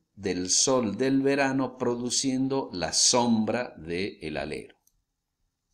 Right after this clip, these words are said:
Entonces, acá tenemos lo que denominamos azimut, o sea, la orientación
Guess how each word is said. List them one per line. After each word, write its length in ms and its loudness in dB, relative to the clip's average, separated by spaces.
Entonces, 880 6
acá 300 6
tenemos 760 4
lo 260 -4
que 360 2
denominamos 960 0
azimut, 720 6
o 80 2
sea, 300 4
la 340 2
orientación 1160 4